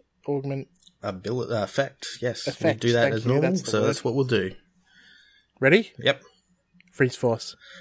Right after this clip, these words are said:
Speaker 2: First ability, cast on allies to give them a hundred percent cold damage for forty seconds.
Speaker 1: Ice Wave Impotence.
Speaker 2: Second ability, leaves a frozen trail for twelve seconds that slows down enemies.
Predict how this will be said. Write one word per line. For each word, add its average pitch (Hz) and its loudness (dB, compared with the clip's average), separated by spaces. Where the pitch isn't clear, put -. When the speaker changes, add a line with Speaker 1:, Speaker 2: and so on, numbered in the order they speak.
Speaker 2:
First 180 2
ability, 151 4
cast - -4
on 156 2
allies 151 2
to - -6
give 131 -2
them 139 2
a 110 0
hundred 139 0
percent 151 -2
cold 147 -2
damage 143 0
for 104 -4
forty 202 -2
seconds. 123 -2
Speaker 1:
Ice 175 2
Wave 170 2
Impotence. 123 -2
Speaker 2:
Second - 0
ability, 123 6
leaves 101 -2
a 120 0
frozen 151 -2
trail 143 2
for 139 -4
twelve 160 -2
seconds 127 2
that - -2
slows 110 2
down 113 2
enemies. 101 0